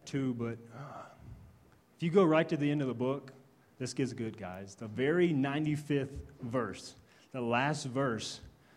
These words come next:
of chapter four, listen to what Paul says.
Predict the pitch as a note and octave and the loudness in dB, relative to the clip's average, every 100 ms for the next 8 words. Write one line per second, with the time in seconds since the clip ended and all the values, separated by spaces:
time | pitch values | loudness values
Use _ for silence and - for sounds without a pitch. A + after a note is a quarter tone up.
0 | - _ - B2 A#2 C#3 C3+ B2+ A#2 C#3 | -20 _ -10 -8 -2 -2 -2 -4 -6 -4
1 | B2 A2 B2+ - C#3+ B2 A#2 A#2 G#2+ G#2 | -4 -4 -8 -8 -6 -6 -4 -4 -4 -6
2 | G2 F#2 F#2+ | -8 -8 -12